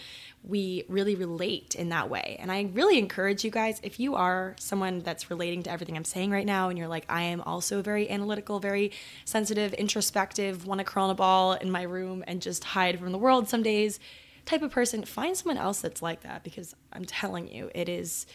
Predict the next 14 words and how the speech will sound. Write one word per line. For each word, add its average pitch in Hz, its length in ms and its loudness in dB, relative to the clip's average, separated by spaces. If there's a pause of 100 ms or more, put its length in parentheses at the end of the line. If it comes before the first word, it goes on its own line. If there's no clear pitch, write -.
(440)
healing 233 480 4
to 220 100 -2
have 180 360 2
someone 208 460 2
just - 240 -4
to 180 120 -4
be 180 160 -6
like, 170 380 -8 (240)
"Yes, 185 560 0
I 190 100 -6
feel 175 300 -4
that - 180 -6
so - 160 -4
hard." - 320 -12